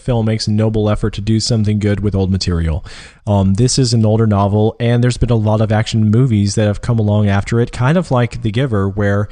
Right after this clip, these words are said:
you know, the original novel, had it been turned into a film during its day, would have probably been a bit more amazing to us because it would have felt more fresh. But now that we have seen so many other action films, we've been, been, uh, really, uh, spoiled rotten.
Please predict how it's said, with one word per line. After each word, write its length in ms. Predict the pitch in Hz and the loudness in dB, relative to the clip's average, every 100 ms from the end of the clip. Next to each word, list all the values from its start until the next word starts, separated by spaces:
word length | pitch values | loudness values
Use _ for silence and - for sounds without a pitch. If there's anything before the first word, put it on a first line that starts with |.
| - - - - | -10 -20 -12 -4
you 100 | 123 | 0
know, 240 | 120 117 | 2 0
the 320 | 117 110 123 | -2 0 0
original 420 | 110 131 147 160 | 2 0 2 0
novel, 420 | 147 127 147 156 151 | 2 2 2 2 0
had 180 | 127 | 0
it 60 | 120 | 0
been 160 | 110 104 | 0 0
turned 240 | 135 127 | 0 0
into 220 | 117 120 | 0 0
a 40 | 110 | -2
film 480 | - 120 123 123 123 - - - | 0 2 2 2 -2 -10 -20 -8
during 260 | 113 127 123 | 0 2 2
its 180 | 117 - | 0 -4
day, 420 | 107 104 117 156 - - - _ _ _ _ - 123 | -2 0 0 -2 -6 -14 -20 _ _ _ _ -10 0
would 160 | 123 | 2
have 100 | 123 | 2
probably 480 | - 131 131 123 127 | 2 2 2 2 2
been 240 | 113 123 113 | 2 2 2
a 60 | |
bit 200 | 104 120 | 0 -2
more 380 | 120 110 117 117 | 0 0 2 2
amazing 400 | 98 95 110 131 | 2 0 0 0
to 120 | 139 | 0
us 140 | 139 - | 0 -2
because 320 | 110 113 110 | -4 -2 -2
it 40 | |
would 100 | 104 | -4
have 80 | 98 | -4
felt 260 | - 113 98 | -2 -2 0
more 160 | 104 | -2
fresh. 540 | 98 - 101 143 - - - - _ - | -2 -2 -2 -2 -6 -12 -18 -20 _ -4
But 160 | 113 | -2
now 220 | 120 139 | 2 2
that 80 | 135 | 2
we 120 | 120 | 2
have 120 | 120 104 | 0 0
seen 300 | - 117 110 | 0 0 0
so 160 | 131 | 0
many 240 | 120 117 107 | 0 2 2
other 200 | 107 110 | 0 0
action 280 | 170 - 147 | -2 0 0
films, 420 | 127 120 120 113 | 2 0 0 0
we've 180 | 123 120 | -2 -2
been, 320 | 123 117 107 | -4 -4 -2
been, 260 | 117 113 | 0 2
uh, 140 | 113 - - 104 113 | 0 -2 -4 -6 -2
really, 380 | 127 156 110 - - - - | 0 0 0 -4 -18 -18 -6
uh, 140 | 104 | -4
spoiled 420 | - - 147 156 | -4 0 0 0
rotten. 460 | 101 104 160 98 | 0 -2 -2 -2